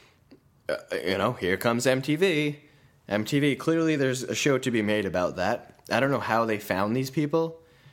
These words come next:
You gotta think about the casting call. I guess, "Have you been in a Facebook relationship with someone you've never met?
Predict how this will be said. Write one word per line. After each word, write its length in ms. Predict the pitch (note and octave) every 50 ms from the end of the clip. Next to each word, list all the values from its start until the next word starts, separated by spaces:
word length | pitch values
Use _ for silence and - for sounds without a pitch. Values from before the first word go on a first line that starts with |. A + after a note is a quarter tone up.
| _ _
You 120 | A2+ A2+
gotta 160 | G#2+ A2 G#2
think 200 | - - A#2+ G#2+
about 120 | A2 G2+ -
the 80 | -
casting 480 | - - A#2 G2+ F#2+ - - - A#2 A#2
call. 460 | - B2 A2+ A2+ A#2+ C3+ - - - _ _ _ _ _ _ _ _ _ _ - _ _ _ _ -
I 80 | G2
guess, 340 | F#2+ G#2 G#2 F#2+ - - - - _ _ _ _ -
"Have 260 | - - G#2+ A2+ A2+
you 160 | B2 B2 B2
been 260 | G#2+ A2+ A#2 A#2 A2+ A2+
in 120 | A2 G2+
a 40 | F#2+
Facebook 440 | G2 - G#2 G#2 - - A#2 - A#2
relationship 640 | A#2 A2+ A2 A2+ A2+ - B2+ A#2+ - C#3+ C#3 C#3 C#3
with 140 | A2+ - -
someone 320 | - G2+ G2 A2+ A2+ A2+
you've 200 | A2 G#2 G2 G2
never 220 | G2 G2+ G2 G2+
met? 400 | F#2 F#2 G2+ A#2 - - - -